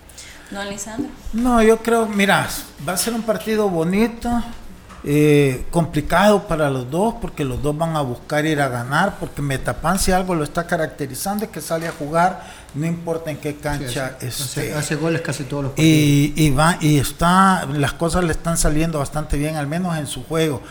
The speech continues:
Speaker 2: Tiene la mala suerte de los resultados. Por esa mala suerte pienso que va a sacar un empate que los va a beneficiar a los dos, porque yo con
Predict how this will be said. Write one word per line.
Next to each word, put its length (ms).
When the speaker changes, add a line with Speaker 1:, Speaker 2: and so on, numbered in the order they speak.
Speaker 2:
Tiene 260
la 100
mala 300
suerte 380
de 60
los 120
resultados. 800
Por 200
esa 240
mala 260
suerte 380
pienso 400
que 80
va 160
a 20
sacar 380
un 140
empate 680
que 160
los 200
va 80
a 20
beneficiar 680
a 100
los 180
dos, 240
porque 360
yo 460
con 280